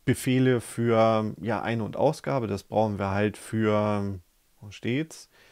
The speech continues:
Für das Printf auf unsere serielle Konsole. Dafür brauchen wir das denn noch. Dann hier eben das Festlegen von dem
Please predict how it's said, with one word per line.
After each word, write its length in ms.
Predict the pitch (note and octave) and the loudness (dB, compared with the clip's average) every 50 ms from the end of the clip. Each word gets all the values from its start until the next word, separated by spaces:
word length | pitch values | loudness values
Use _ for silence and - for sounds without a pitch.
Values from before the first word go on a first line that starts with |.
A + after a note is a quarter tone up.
| _ _ _ _ _ | _ _ _ _ _
Für 240 | - - B2 A#2+ G#2 | -6 0 0 0 2
das 400 | G#2 G#2 G#2 G2+ - - - - _ _ _ _ | 2 0 0 0 -4 -12 -18 -20 _ _ _ _
Printf 1000 | - - A2+ A2+ A#2 A2 F#2+ - - _ - B2 E3+ F3+ - - - - _ _ _ _ _ _ _ | -14 -6 -2 -2 0 -2 -2 -6 -10 _ 0 0 0 0 -2 -14 -20 -20 _ _ _ _ _ _ _
auf 600 | - - G#2+ A2+ A2+ A2 G2+ - - - - - _ _ _ _ | 0 4 4 6 6 4 0 -2 -10 -14 -16 -18 _ _ _ _
unsere 380 | - A#2+ A#2 G#2+ G2 G2 G#2 F#2+ | -4 -2 -2 -2 -2 -2 -4 -2
serielle 480 | F#2+ G#2+ G2 G#2 G#2 G2+ G2 F#2 F#2+ | -2 -2 -2 0 0 -2 -2 -2 -4
Konsole. 640 | - - F#2+ F#2+ F#2 A2+ C#3 F3 G3 F#3+ G3 F#3+ F#3 _ _ | -6 -6 -8 -6 -2 0 2 2 2 2 0 -2 -6 _ _
Dafür 280 | - - G2 - F#2 - | -10 -10 -8 -8 -10 -10
brauchen 260 | G#2+ F2 F#2 F2+ F2+ | -8 -8 -6 -4 -4
wir 80 | F#2 | -4
das 260 | - G#2 A2+ D3 - - | -2 -2 -2 -2 -2 -6
denn 160 | D3 C#3+ C#3 | -6 -4 -2
noch. 300 | C3+ C3 C3 - - _ _ - - - - - - _ _ _ _ | -2 -2 -4 -4 -8 _ _ -20 -20 -20 -20 -20 -20 _ _ _ _
Dann 300 | - A#2+ A#2 A#2+ B2+ B2+ | -2 0 0 2 0 0
hier 300 | B2 A#2 A2 A2+ A#2+ A#2+ | -2 -2 -2 0 0 0
eben 440 | A2+ - - - A2+ A2+ G#2 A2 G#2+ | 0 0 -2 0 0 0 0 0 0
das 380 | F#2+ G2+ G2+ G2 - - - - _ | 0 0 0 0 -2 -8 -16 -18 _
Festlegen 1000 | _ - - A#2 A#2+ - - - - A2+ A2+ A2+ A2+ A2+ A2 G#2+ A2 G#2+ G#2+ G2+ | _ -6 -4 -4 -4 -4 -8 -8 -4 -2 0 2 2 2 0 0 -2 -2 -2 -4
von 520 | - - - G#2 G#2+ G#2 G2+ G2+ F#2+ F2+ - | -6 -4 -2 0 0 0 0 -2 -4 -6 -2
dem 400 | G#2+ G#2+ G2+ G2+ G2 G2+ F#2+ F#2 | -2 0 0 0 -2 -4 -6 -10